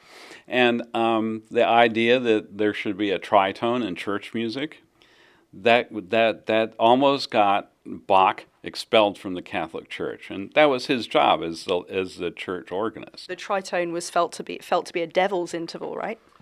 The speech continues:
Speaker 1: Right. And another debate happening at that time is, is should there be polyphonic, that is, two singers singing different notes, music in a church?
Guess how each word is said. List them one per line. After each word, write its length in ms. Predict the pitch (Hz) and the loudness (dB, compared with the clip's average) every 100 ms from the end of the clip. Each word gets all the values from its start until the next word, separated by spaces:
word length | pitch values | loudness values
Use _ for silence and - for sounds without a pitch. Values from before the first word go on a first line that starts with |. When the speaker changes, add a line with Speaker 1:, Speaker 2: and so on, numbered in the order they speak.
| - | -12
Speaker 1:
Right. 400 | 139 165 101 73 | -4 -2 -2 -4
And 140 | 104 | -6
another 480 | 107 95 120 123 139 | -6 -4 0 2 2
debate 460 | 131 123 113 123 117 | 0 2 4 4 4
happening 500 | 120 113 117 117 110 | 0 0 -2 -6 -6
at 160 | 104 | -6
that 180 | 107 107 | -6 -10
time 380 | - 117 120 127 | -4 0 0 0
is, 220 | 95 90 - - - - - | -4 -8 -16 -20 -20 -18 -2
is 220 | 113 104 | -2 -2
should 560 | - - 135 127 127 - - | -6 -2 2 2 2 -6 0
there 200 | 113 104 | 2 2
be 540 | 92 117 113 117 123 _ - | 2 -2 0 -2 -6 _ -8
polyphonic, 840 | - 110 117 110 113 101 101 110 | 0 2 0 0 2 2 2 -4
that 200 | - 95 | -4 -4
is, 160 | 95 85 | -4 -6
two 200 | - 117 | -6 -6
singers 360 | - 110 101 - | -4 -4 -6 -6
singing 340 | 101 98 95 | -6 -6 -6
different 300 | 95 - 87 | -6 -8 -10
notes, 420 | 90 90 - - - _ _ _ - | -8 -8 -10 -16 -20 _ _ _ -10
music 580 | 101 104 95 120 - _ _ | -4 -4 -4 -6 -10 _ _
in 300 | 117 113 113 | 2 4 2
a 60 | - | -4
church? 640 | 113 - 151 90 - - | -6 -2 0 0 -4 -18